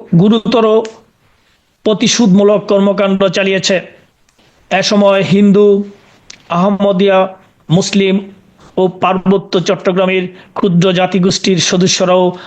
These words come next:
মানবাধিকার লঙ্ঘনের শিকার হয়েছে। তাদের বাড়িঘরে হামলা করা হয়েছে এবং জ্বালিয়ে দেওয়া হয়েছে।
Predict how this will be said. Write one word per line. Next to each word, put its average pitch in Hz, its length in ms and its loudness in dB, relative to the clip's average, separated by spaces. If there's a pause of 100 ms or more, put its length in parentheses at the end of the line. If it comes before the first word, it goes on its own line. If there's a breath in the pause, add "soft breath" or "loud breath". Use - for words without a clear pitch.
(100)
মানবাধিকার 180 720 0
লঙ্ঘনের 175 440 2
শিকার 170 380 -2
হয়েছে। 170 380 -2 (1600 loud breath)
তাদের 214 380 0
বাড়িঘরে 220 500 2
হামলা 220 480 0
করা 226 200 0
হয়েছে 220 280 0
এবং 214 500 0
জ্বালিয়ে 208 320 0
দেওয়া 196 200 2
হয়েছে। 185 380 -2